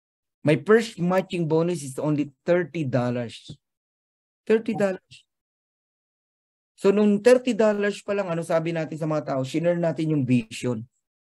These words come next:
Mag-direct tayo ng mag-direct. Alagaan natin ang tao sa subscription.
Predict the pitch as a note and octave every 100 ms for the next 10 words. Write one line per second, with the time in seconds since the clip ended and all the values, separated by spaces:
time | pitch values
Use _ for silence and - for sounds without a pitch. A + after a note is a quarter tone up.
0 | _ _ C3+ C3 C#3+ D3 - C#3+ C#3+ C3+
1 | C3 A2 A#2+ A#2+ A#2 _ _ _ _ -
2 | C#3+ C3+ C#3 D3 C#3+ C3+ C#3 C3 C3 B2+
3 | C3 C3 B2+ A2+ - B2 B2 - A#2 G2+